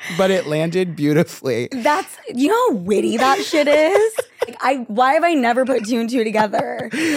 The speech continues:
Speaker 1: So I, I think I just came up with a marketing deal for you.
Speaker 2: That's hu-, that's amazing
Speaker 1: If anyone wants to
Speaker 2: marketing.
Speaker 1: work with Sophia with a P H.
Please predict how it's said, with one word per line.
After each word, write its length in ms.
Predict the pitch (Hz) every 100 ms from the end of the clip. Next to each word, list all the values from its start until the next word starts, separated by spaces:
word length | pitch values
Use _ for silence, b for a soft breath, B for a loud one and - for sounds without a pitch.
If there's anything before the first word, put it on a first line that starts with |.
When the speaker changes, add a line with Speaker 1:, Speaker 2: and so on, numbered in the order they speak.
| 277
Speaker 1:
So 120 | -
I, 200 | 208 208 202
I 100 | 185
think 160 | 202 196
I 80 |
just 200 | 208 214 -
came 160 | 170
up 100 | 143
with 100 | 139
a 40 | 131
marketing 380 | 120 120 - -
deal 180 | -
for 160 | - -
you. 240 | - 123 135
Speaker 2:
That's 540 | 269 277 - - -
hu-, 160 | 311 339
that's 260 | 277 277
amazing 680 | - 233 226 220 233 359 294
Speaker 1:
If 60 | 196
anyone 320 | 151 156 151
wants 260 | 139 131
to 80 | -
Speaker 2:
marketing. 100 | 139
Speaker 1:
work 60 | 127
with 120 | 131
Sophia 380 | - 127 120 117
with 100 | 117
a 60 | -
P 220 | 139 104
H. 160 | -